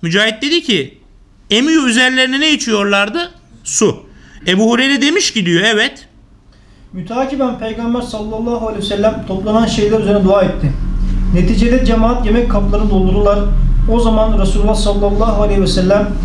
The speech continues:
Speaker 1: Heh, yani ne yaptı? Peygamber aleyhissalatü vesselam üzerine ne yaptı?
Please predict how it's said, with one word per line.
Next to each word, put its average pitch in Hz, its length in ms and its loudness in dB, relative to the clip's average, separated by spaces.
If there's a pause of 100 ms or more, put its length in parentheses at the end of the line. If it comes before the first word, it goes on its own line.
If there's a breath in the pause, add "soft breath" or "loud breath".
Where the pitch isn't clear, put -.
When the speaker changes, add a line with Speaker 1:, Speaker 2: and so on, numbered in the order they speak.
(140)
Speaker 1:
Heh, 165 140 0 (380 loud breath)
yani 202 360 2
ne 247 60 4
yaptı? 262 600 0 (200)
Peygamber 196 400 0
aleyhissalatü 165 520 -2
vesselam 180 500 -2 (800 loud breath)
üzerine 202 520 2
ne 226 60 0
yaptı? 214 560 -4